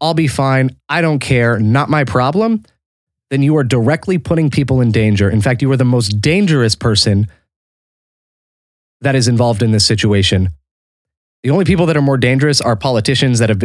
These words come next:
that have been hiding this, people who've been dragging their feet and taking action, right? Those people are also, uh, the most dangerous. But I would say to those around you, to your immediate people that you love and care about, you are the biggest danger to them.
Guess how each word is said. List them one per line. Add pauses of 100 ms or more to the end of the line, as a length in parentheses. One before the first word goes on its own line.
(120)
that
have
been
hiding
this, (200)
people
who've
been
dragging
their
feet
and
taking
action, (300)
right?
Those
people
are
also, (280)
uh,
the
most
dangerous.
But
I
would
say
to
those
around
you,
to
your
immediate
people
that
you
love
and
care
about, (760)
you
are
the
biggest
danger
to
them.